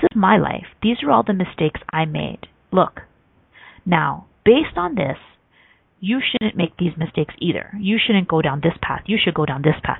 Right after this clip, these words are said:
Trust me, I know, I learned, I went through this already, and I'm trying to save you the heartache. So everything that is,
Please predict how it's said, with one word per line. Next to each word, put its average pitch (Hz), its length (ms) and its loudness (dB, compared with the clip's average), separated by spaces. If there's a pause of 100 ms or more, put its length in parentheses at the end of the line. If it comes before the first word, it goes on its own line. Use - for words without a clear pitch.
(120)
Trust - 280 2
me, 160 160 -2
I 175 180 4
know, 175 220 2
I - 180 2
learned, 151 360 -2
I 151 120 0
went 151 220 -4
through 185 120 -2
this 175 180 -4
already, 151 280 -2
and 147 80 -2
I'm 151 140 -2
trying 196 300 4
to 214 140 6
save 151 180 -4
you 151 80 -6
the 143 60 -8
heartache. - 520 -6 (720)
So 196 160 4 (120)
everything 226 520 4
that 156 260 4
is, 127 220 -6